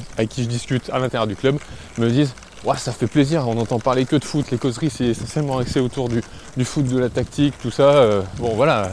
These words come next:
avec Bosch, alors ça veut pas dire que tout est formidable, on y viendra tout à l'heure parce qu'il y a de gros manques, mais ce que je veux dire c'est que, bon, à un moment,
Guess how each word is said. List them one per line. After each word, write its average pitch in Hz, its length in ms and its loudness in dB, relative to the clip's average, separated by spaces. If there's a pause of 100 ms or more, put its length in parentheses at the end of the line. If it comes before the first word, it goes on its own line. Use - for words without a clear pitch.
(160)
avec 101 160 -2
Bosch, 127 200 0
alors 95 120 0
ça 127 100 0
veut 110 60 2
pas 127 80 2
dire 139 120 2
que - 80 -8
tout 123 80 -2
est 123 60 6
formidable, 135 400 4
on 117 60 0
y 117 60 0
viendra 123 260 2
tout 139 200 2
à 175 60 6
l'heure 170 160 6
parce 127 140 2
qu'il 135 160 0
y 123 40 4
a 117 40 4
de 117 60 2
gros 123 140 4
manques, 160 220 0 (380)
mais 107 40 -2
ce - 60 -4
que 117 100 -4
je 117 80 -2
veux 123 60 2
dire 147 180 0
c'est - 160 -6
que, 117 160 2 (440)
bon, 131 180 2
à 101 40 0
un - 20 -2
moment, 117 340 -2